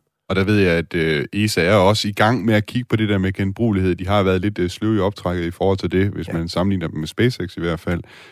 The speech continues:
Speaker 1: Øh, men de har nogle programmer, der hedder, jeg mener, de hedder Prometheus og Artemis, øh, nogle programmer, hvor de undersøger muligheden for, øh, at lave, øh, raketter, der, der kan genbruges. Øh,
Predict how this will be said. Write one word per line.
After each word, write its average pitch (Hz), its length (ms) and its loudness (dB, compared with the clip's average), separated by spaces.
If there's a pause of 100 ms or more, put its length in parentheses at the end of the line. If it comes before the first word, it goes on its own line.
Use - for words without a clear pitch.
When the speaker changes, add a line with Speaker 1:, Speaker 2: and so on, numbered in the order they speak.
(140)
Speaker 1:
Øh, 80 260 0
men 82 100 -2
de 85 80 -4
har 98 80 2
nogle 95 120 0
programmer, 90 320 -2
der 76 100 -8
hedder, 78 280 -4
jeg 69 120 -4
mener, 87 160 -2
de 76 100 -12
hedder 80 120 -6
Prometheus 82 760 -6
og 76 600 -4
Artemis, 90 600 -4
øh, 78 220 -6
nogle 76 360 -4
programmer, 87 340 -2
hvor 80 120 -2
de 82 160 -6
undersøger 92 540 -2
muligheden 80 560 -6
for, 78 360 -2 (500)
øh, 80 240 -2
at 78 120 -4
lave, 78 340 -2
øh, 76 100 -6
raketter, 90 340 -4
der, 73 360 -2
der 76 160 -8
kan - 220 -8
genbruges. 82 720 -6
Øh, 71 360 -4